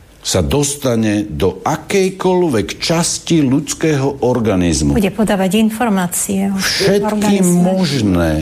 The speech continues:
Speaker 1: bariéry, tak ako nás Boh stvoril, tak, jak je ľudský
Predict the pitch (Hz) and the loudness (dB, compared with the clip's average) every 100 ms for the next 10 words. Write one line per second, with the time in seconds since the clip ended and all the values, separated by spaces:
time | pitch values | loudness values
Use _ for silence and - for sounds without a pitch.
0 | 78 - - 67 127 165 190 143 117 95 | -6 -12 -10 -2 0 2 2 2 2 2
1 | 87 76 - 135 - 123 - 135 120 107 | -2 -4 -2 -2 -2 -4 0 2 2 2
2 | 85 98 151 - - 120 113 123 104 80 | 0 0 -2 -4 -4 0 2 2 2 0
3 | 71 64 - - - - - - - 120 | -2 -6 -16 -20 -20 -20 -20 -20 -8 -2
4 | 131 147 120 120 101 - 123 135 165 - | 0 0 0 -2 -4 -4 0 2 0 -2
5 | 160 | -2